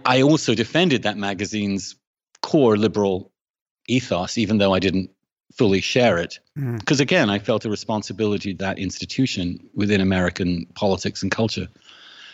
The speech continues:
Speaker 1: Um, so then I went on, um, excuse me if I'm going on too long,
Speaker 2: No.
Speaker 1: just to my trajectory.
Speaker 2: Yeah, yeah.
Speaker 1: I, I, I found Clinton by ninety-six to be so ethically and morally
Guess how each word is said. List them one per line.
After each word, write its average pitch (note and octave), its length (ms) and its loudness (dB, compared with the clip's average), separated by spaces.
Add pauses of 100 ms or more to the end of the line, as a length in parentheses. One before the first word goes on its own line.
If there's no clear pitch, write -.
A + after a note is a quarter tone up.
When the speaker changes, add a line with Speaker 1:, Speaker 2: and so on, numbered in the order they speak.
(140)
Speaker 1:
Um, G#2+ 600 2 (240)
so - 160 2
then F#3 120 6
I E3+ 60 6
went D#3 180 6
on, C#3+ 320 4
um, F#2 240 -10
excuse A#2+ 300 -4
me A#2 60 0
if G2+ 100 -2
I'm G#2 100 0
going G2+ 220 0
on G#2 100 0
too G2 180 -6
long, F2 340 -2
Speaker 2:
No. C3+ 80 0
Speaker 1:
just - 180 -4
to F#2+ 100 -6 (300)
my F#2 160 2
trajectory. A2 720 2
Speaker 2:
Yeah, C3 160 -2
yeah. C3+ 140 -2 (260)
Speaker 1:
I, C#3+ 240 2
I, C#3+ 240 2
I C#3+ 80 4
found F3+ 380 2
Clinton C3 680 0 (560)
by B2+ 200 4
ninety-six B2 720 0
to A2+ 80 -12
be A2 220 -2
so B2 260 0
ethically A2 600 -2
and G#2 160 -2
morally G2+ 520 2